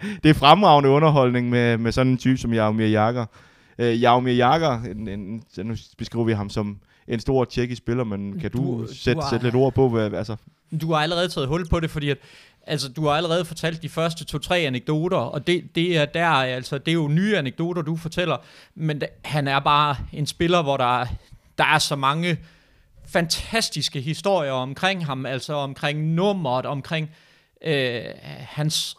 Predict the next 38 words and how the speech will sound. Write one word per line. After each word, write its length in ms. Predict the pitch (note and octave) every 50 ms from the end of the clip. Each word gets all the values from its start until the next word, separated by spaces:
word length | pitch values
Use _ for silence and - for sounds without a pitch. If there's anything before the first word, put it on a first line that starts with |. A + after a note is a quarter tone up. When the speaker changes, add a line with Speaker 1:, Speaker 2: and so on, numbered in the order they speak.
| -
Speaker 2:
rekorder, 600 | E3 F3 D#3+ - D3 D#3 F3 G3+ A#3 A#3 G#3+ C3+ A#2
som 420 | - - - - E3+ D#3+ D#3 D#3 D3+ - - _ _ _ _ _ _ _ _ -
du 80 | G3
tager 200 | F3+ - - C3+
ikke 80 | C#3 D3+
engang 220 | E3 F3 E3+ E3
munden 220 | E3 F3 F3+ E3+ C#3
for 120 | - D3+
fuld 260 | C3+ - G3 G3 F3
overhovedet 400 | D#3 D3 C#3+ C3+ D#3+ F3 F3 E3+
ved 80 | F3+ F3+
at 100 | D#3 C3
sige, 480 | - - F3 F3+ F#3 G3+ G3+ G3 - -
at 120 | B2 A#2+
han 160 | B2+ C#3+ C3+
er 40 | C3+
den 100 | C#3 C#3
største 340 | - - E3 E3+ E3 E3 D3+
tjekkiske 440 | - - E3+ F#3+ F#3+ F3+ - - -
spiller. 280 | - - D#3 D#3 D#3+ D3+ - - - - _ -
Her, 380 | - F3 E3 D#3 - - - - -
han 340 | - D#3 E3 D#3+ D#3 E3 D#3
er 80 | D3+ D#3+
måske 440 | D#3+ D3+ D3+ - - - G3 F#3+ -
den 80 | D#3+ D3+
største 420 | - - D#3 E3 E3+ D#3+ - D#3
europæiske 540 | C#3+ C#3 B2+ - F#3+ G#3+ G3+ D3 A2+ - -
spiller, 380 | - - - C#3 C3+ D3+ D3 C#3 B2 - - _ _ _ _ -
øh, 560 | - C#3 C3+ C3 B2+ B2 B2 B2+ B2 A#2+ A#2+
vi 80 | C#3 C#3+
har 80 | B2+
haft 240 | C3 D3+ D#3+ E3 -
igennem 240 | D#3 - D#3 D3+ C#3
historien, 440 | B2+ B2+ - - E3+ E3+ D#3+ C3 A#2+
hvilket 300 | A#2 D3 D3+ D#3 F3 -
der 60 | C3
også 300 | B2+ C3+ D3 D3 - C#3+
er, 200 | C3 C3 B2 A#2+